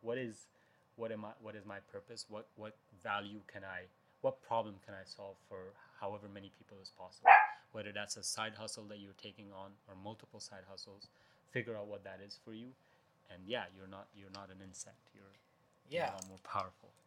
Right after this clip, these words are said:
Speaker 2: Thank you for sharing that. I, I think that's a really powerful thing to say, 'cause, like, you just basically described my career so far <laughs> in many respects, if, if you guys all know it, <laughs> like, you know, like, um, uh, uh, like, I have a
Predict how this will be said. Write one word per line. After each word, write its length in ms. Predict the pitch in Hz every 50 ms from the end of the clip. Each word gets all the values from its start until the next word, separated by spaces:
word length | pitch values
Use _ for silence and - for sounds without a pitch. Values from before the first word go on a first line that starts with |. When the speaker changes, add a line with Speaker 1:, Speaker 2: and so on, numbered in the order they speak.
| _ -
Speaker 2:
Thank 240 | 139 139 156 156 -
you 60 | 160
for 140 | 139 - -
sharing 300 | 139 - 160 143 139 135
that. 160 | 131 131 123
I, 300 | 123 131 131 135 135 135
I 20 | 135
think 220 | 131 - 156 151
that's 300 | 151 143 127 117 - -
a 40 | 127 110 110 113
really 300 | 120 123 120 117 117 110 110 - - - -
powerful 420 | 120 107 104 110 113 - 135 127 -
thing 120 | 131 117 113
to 60 | 104
say, 260 | - - 120 113 113 113
'cause, 140 | - 123 107
like, 200 | 117 113 107 - - - - - - - - - -
you 100 | 123 135
just 280 | 127 147 151 143 - -
basically 300 | 151 135 127 - - 143
described 480 | - 120 - - - 123 113 113 104 104
my 200 | 101 95 104 107 - - -
career 320 | 110 101 101 110 123 139
so 220 | - - - 131 - -
far 180 | 160 147 151 147 - 160 196
<laughs> 160 | 190 185 -
in 140 | - 220 185
many 220 | 190 196 196 - 220
respects, 500 | 208 202 - - - - 208 208 226 -
if, 480 | 277 233 - 330 415 427 466 - -
if 120 | - - -
you 40 | 180
guys 260 | 175 175 175 170 165
all 160 | 165 165 160 156 151
know 180 | 156 156 160 175
it, 180 | 185 196 196 180 180 180 -
<laughs> 20 |
like, 300 | - 202 196 - - -
you 140 | 175 175 165
know, 220 | 165 165 170 165 - - - 156 165 - 170 - -
like, 400 | 151 156 160 156 151 151 147 -
um, 340 | 156 151 147 143 139 139 131 - - - - -
uh, 480 | 131 131 131 131 127 123 123 123 120 120 120 - - - - - - - -
uh, 180 | 123 123 120 117 117
like, 180 | 123 123 123 127
I 180 | 123 123 123
have 120 | 123 120 120
a 80 | 120